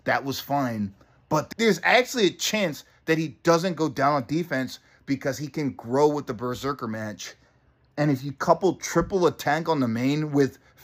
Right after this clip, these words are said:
Fearless, you start to get some crazy numbers.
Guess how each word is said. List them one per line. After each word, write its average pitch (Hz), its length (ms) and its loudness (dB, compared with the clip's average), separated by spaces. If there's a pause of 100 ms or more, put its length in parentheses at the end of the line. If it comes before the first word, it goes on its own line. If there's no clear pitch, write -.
Fearless, 185 800 6 (420)
you 123 80 -4
start 151 240 2
to - 60 -6
get 147 160 0
some 131 140 -2
crazy 151 600 2
numbers. 110 600 0